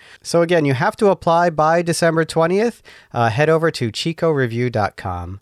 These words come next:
The other announcement is this Thursday,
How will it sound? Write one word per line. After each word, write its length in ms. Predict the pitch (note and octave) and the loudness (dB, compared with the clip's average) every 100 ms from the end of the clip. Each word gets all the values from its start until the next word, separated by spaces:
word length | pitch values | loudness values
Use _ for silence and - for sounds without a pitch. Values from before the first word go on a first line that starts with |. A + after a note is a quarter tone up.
| _ - - _ | _ -20 -20 _
The 160 | C#3+ D3 | 0 2
other 240 | G3+ C#4 | 2 2
announcement 600 | G3 B2 A#2+ - C3+ C3+ - | 2 2 0 -2 0 0 -2
is 400 | B2+ B2 A#2+ - | 0 2 0 -2
this 320 | - C#3 - | 0 0 0
Thursday, 840 | - - B2+ C#3+ - C#3+ D#3 G3 | -6 0 0 0 0 0 2 0